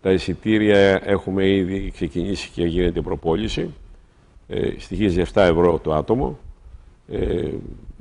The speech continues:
και θα είναι βέβαια κλειστή. Όχι όπως τις άλλες φορές που ήταν ελεύθερη, γιατί, ε, όσο και καλός να είναι,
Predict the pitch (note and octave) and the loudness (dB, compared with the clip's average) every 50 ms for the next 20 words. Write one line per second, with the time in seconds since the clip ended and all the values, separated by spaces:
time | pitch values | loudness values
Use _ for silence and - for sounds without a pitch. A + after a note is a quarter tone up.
0 | - - - - - _ _ - C#3 B2 - A2+ A#2+ A#2+ A2 G#2 G#2+ G2+ G#2 F#2+ | -20 -20 -20 -20 -20 _ _ -4 -4 -2 0 2 4 6 8 8 8 8 6 4
1 | - F2+ D#2+ - - - C#2+ - - - - - - - - - - - _ _ | 0 -4 -8 -8 -6 -8 -8 -8 -10 -14 -18 -16 -14 -14 -14 -14 -16 -20 _ _
2 | - _ _ _ _ _ _ _ - - F2 F2 - G#2 F2+ D#2+ F#2 F2 - - | -20 _ _ _ _ _ _ _ -6 -2 -2 0 0 0 -2 0 0 0 0 0
3 | F#2 F2+ F2+ F2 E2 - D#2+ D#2 E2+ F2+ E2 - - - D2+ - F2+ E2+ D#2+ D#2 | 2 2 2 2 0 0 -2 0 0 0 0 -2 -4 -8 -4 -2 -2 0 0 0
4 | D#2 D#2 C#2 - C#2+ C#2+ D2+ D#2 D#2 D#2 - A2 G#2+ G2+ - _ _ - - - | 0 -2 -2 -4 -6 -6 -4 -4 -6 -4 -4 -4 -6 -6 -8 _ _ -20 -20 -20
5 | - - - - - - - - - - G2+ G2 F#2+ G2+ F2 F#2 F2 F2+ F2 F#2 | -18 -16 -16 -16 -16 -14 -10 -10 -6 -2 -2 -2 -2 -2 -4 -2 -2 0 2 2
6 | F#2+ F2 E2 - F2+ G2 A#2 C3+ C#3 C3 | 2 0 0 0 -2 -2 0 -2 -4 -6